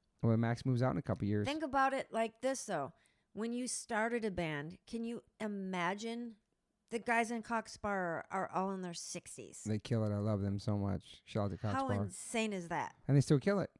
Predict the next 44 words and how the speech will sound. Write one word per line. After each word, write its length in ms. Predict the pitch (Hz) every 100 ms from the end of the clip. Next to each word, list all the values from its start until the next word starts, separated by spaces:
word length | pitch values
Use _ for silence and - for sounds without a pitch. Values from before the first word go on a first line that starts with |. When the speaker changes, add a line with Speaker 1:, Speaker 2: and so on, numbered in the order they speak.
| _
Speaker 1:
I 80 | 135
mean, 100 | 151
look 80 | 147
at 60 |
Rolling 180 | 151 151
Stones, 320 | - 160 123
too. 120 | - 110
I 40 |
mean, 160 | 110 101
that's 200 | 113 -
a 20 |
different 260 | 110 101 104
genre, 300 | 120 120 92
Speaker 2:
Yeah, 60 |
Speaker 1:
but 80 | 95
Speaker 2:
but 80 | 98
it's 340 | 185 - - -
Speaker 1:
I 40 | 117
Speaker 2:
totally 160 | 110
Speaker 1:
know. 40 | 101
Speaker 2:
different. 300 | - - - -
Speaker 1:
Yeah. 200 | 98 113 - _ _ -
I 60 | 143
mean, 120 | 139
twenty-five 480 | - 143 131 143 135
year-, 200 | 135 139 -
twenty-five 500 | - 135 - 123 120
years 300 | 120 123 117
later, 260 | 127 139 120
and 80 |
we 80 | 117
met 240 | 123 139 - - - _ -
two 140 | -
years 180 | 156 139
before 260 | 131 135 135
I 40 |
even 120 | 123
had 140 | 131 143
a 40 |
band. 300 | 107 107 107 -
It's 100 | -
pretty 200 | 131 113
amazing, 360 | 110 113 101
mama. 280 | 95 95